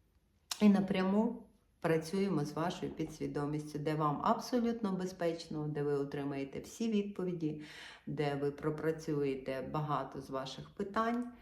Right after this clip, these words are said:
де можна дуже швидко і легко забрати програми, хвороби,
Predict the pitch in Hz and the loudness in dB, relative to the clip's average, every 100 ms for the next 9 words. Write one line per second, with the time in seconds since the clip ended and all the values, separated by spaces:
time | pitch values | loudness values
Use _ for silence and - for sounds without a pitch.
0 | - - _ 156 147 139 139 139 135 135 | -20 -20 _ -8 -4 -4 -2 -2 -2 -4
1 | - - - 147 151 151 139 135 147 147 | -6 -8 -8 -4 -2 -2 -2 -2 0 0
2 | 143 135 156 151 147 - 160 170 208 247 | -2 -4 0 0 0 -2 0 2 4 2
3 | 247 170 156 147 156 135 139 - - 180 | 0 -4 -2 -2 0 -2 -2 -6 -4 -2
4 | 208 226 226 208 208 202 - - 165 151 | 4 6 6 4 0 -4 -6 0 2 4
5 | 180 214 185 180 | 4 2 2 -2